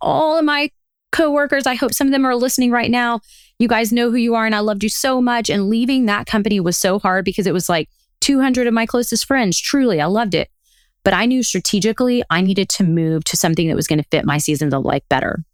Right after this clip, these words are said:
So I took another job, um, and then, uh, I transitioned to a higher role at another company. And there I soaked in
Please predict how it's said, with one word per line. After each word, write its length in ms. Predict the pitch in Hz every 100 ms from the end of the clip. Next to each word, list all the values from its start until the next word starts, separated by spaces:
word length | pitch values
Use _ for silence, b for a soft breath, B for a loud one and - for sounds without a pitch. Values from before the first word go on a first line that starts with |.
| _ _ _ _ - -
So 160 | - 202
I 60 |
took 220 | 175 254
another 280 | 285 311 320
job, 500 | 262 160 127 127 202 - b b b b _ -
um, 480 | 180 170 156 156 - _ _ -
and 560 | 180 165 160 160 160 - _ _
then, 460 | 165 196 196 208 208 -
uh, 220 | - 160 -
I 100 | 190
transitioned 640 | - 202 185 185 196 185
to 320 | - 202 180 175
a 140 | 170
higher 360 | 165 165 190 202
role 280 | 180 175 -
at 100 | 214
another 340 | 233 320 359
company. 440 | - - - - - b b b
And 300 | - 190 185 - _ _ -
there 440 | 156 240 285 240
I 300 | 165 170 175
soaked 360 | 170 226 202 -
in 140 | 180